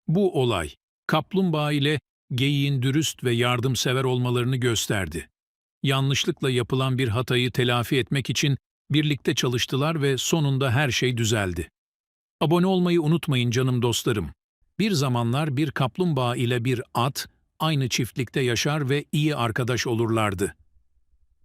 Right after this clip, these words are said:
Bir gün çiftlikteki su kaynağı kurudu ve hayvanlar susuz kaldı. Köpek, keçi, tavuk ve diğer tüm hayvanlar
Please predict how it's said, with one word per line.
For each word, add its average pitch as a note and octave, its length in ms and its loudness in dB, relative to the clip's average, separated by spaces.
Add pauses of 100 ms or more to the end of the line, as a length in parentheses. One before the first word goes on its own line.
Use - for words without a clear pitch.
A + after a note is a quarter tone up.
(120)
Bir G#3+ 140 2
gün E3+ 260 2
çiftlikteki D#3+ 680 -2
su F3 180 0
kaynağı A2 480 0
kurudu B2+ 500 0 (300)
ve D3 100 0
hayvanlar C3+ 580 0
susuz C3+ 460 -2
kaldı. G2+ 500 -2 (840)
Köpek, C#3 600 -2
keçi, B2+ 500 0 (100)
tavuk C3 400 0
ve A2+ 180 0
diğer C#3 280 0
tüm E3+ 260 0
hayvanlar A#2 640 0